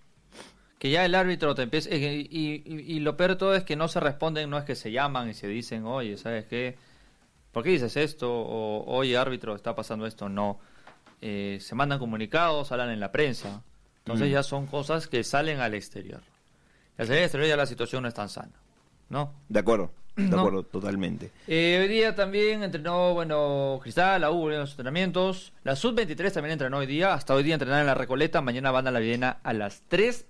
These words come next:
Speaker 1: de la tarde porque el diez y el trece enfrentan a Colombia en el Callao.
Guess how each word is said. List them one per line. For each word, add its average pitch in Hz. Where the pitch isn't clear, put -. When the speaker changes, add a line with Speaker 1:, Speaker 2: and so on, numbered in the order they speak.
Speaker 1:
de 196
la 147
tarde 180
porque 135
el 120
diez 147
y 147
el 135
trece 147
enfrentan 127
a 123
Colombia 117
en 120
el 107
Callao. 107